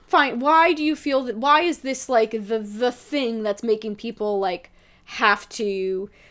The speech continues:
uh, like, why is this becoming a spectacle? What about women,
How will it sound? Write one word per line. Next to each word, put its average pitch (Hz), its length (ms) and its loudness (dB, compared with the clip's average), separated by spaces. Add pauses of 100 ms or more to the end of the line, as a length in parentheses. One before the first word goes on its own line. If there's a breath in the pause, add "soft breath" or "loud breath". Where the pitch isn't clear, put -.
(180 soft breath)
uh, 208 380 2 (140)
like, 208 200 4
why 233 240 4
is 262 140 -4
this 220 140 -12
becoming 220 380 -8
a 196 40 -10
spectacle? - 680 -10
What 269 180 2
about 240 440 4
women, 220 420 -2